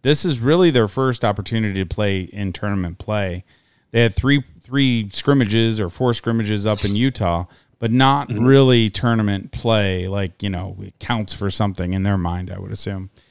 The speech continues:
Speaker 1: And I think, like any team, really, and that goes for all levels, is I think your first game, you're super excited, you're, you know, you're, you're wanting to play.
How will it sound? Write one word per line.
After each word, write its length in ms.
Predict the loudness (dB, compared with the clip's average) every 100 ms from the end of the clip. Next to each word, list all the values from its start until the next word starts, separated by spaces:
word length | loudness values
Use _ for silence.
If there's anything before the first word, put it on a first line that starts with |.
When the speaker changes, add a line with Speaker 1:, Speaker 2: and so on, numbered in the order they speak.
| _ _ _ _
Speaker 1:
And 180 | 0 4
I 100 | 4
think, 240 | 4 2 4
like 180 | 4
any 220 | 4 2 0
team, 460 | 2 2 2 0
really, 560 | 4 4 4 2 2 0
and 140 | 0
that 120 | -2
goes 220 | 2 0 2
for 280 | -2 -2
all 300 | -2 0 2
levels, 540 | 2 2 0 -2 -2 -2
is 180 | -2 -4
I 100 | -4
think 200 | -6 -6
your 80 |
first 340 | -6 -4 -4 0
game, 540 | 2 4 4 2 0 -6 _ -20 _ -2
you're 380 | 2 4 2 -2
super 340 | 0 2 2
excited, 800 | 0 4 6 6 6 4 4 0 -8
you're, 1160 | -4 0 2 4 4 4 2 2 0 -4 -6 -12 _
you 140 | -8
know, 180 | -6 -6
you're, 340 | -6 -6 -6 -8
you're 120 | -14 -4
wanting 320 | -2 0 -2
to 80 | -8
play. 680 | 0 4 6 6 4 2